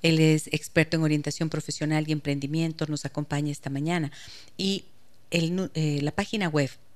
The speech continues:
es escritorio de Einstein punto com, escritorio de Einstein punto com, y allí ustedes pueden ingresar y solicitar una cita.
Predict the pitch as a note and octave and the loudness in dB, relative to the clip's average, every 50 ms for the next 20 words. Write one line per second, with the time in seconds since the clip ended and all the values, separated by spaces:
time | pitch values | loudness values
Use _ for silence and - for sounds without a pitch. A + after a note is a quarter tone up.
0 | - - - - - - - - E3 D#3+ D3+ - - - - F3 F#3 F3 - - | -18 -18 -18 -18 -18 -18 -6 -2 0 0 0 0 -4 -6 -2 -2 -2 -2 -4 -6
1 | - - F3 E3+ D#3+ - - G3+ G#3+ A3+ A3 A3 A3+ G#3+ - - D#3+ F3 E3 - | -4 -2 -2 -2 -2 -2 0 0 0 2 0 0 -2 -2 -4 -4 -2 0 0 0
2 | - - F3+ F3+ F#3 G3 G3 F#3+ F#3+ F3+ - - - - D3 C#3 C3+ C3+ C#3+ D3 | 0 0 0 0 2 2 0 0 -2 -2 -6 -2 2 4 4 4 4 2 2 2
3 | D3+ D#3 D3+ - - D#3 D#3 D#3+ D#3 D#3 D#3+ D#3 - - G#3 F#3 C3+ B2 - - | 2 0 0 -2 0 0 0 0 0 -4 -6 -4 0 2 2 2 0 -2 -6 -12
4 | - - - - - - - - - F3 - - - D#3+ D#3 - E3+ F3 F3+ F3 | -16 -20 -18 -18 -18 -18 -8 -4 -2 -2 -2 -2 -4 -6 -2 0 2 2 2 0
5 | D#3+ - - - E3+ F3 F3+ F3+ - - F#3 F3+ D#3 - E3+ D#3+ D#3 F#3 F3+ - | -2 -6 -8 -4 -2 0 0 0 -2 -4 -4 -4 -4 -4 -4 -4 -4 -4 -2 -2
6 | C4 B3+ - - F#3+ - F3+ F3 - - G3+ - - G#3 G3+ F#3+ - - - G3+ | -2 -2 -4 -6 -4 -4 -4 -2 -2 -6 -8 -4 -2 -2 -2 -2 -2 -4 -4 -2
7 | F#3+ G3+ G3+ F#3+ - - - - - - - - - - - A#3 B3 B3+ C4 B3+ | -2 -4 -6 -8 -12 -16 -20 -20 -20 -20 -20 -18 -10 -6 -2 -2 0 0 0 -2
8 | - B3+ A3+ A#3+ - - - G#3 - - G3 F#3+ - - F#3+ - - E3+ E3+ F#3 | 0 0 -2 -2 -2 -4 -8 -8 -6 -4 -4 -4 -4 -6 -4 -2 0 0 0 0
9 | F#3+ G3+ G#3+ - - - F#3+ - - F3+ - | -2 -4 -4 -4 -6 -8 -6 -4 -6 -6 -6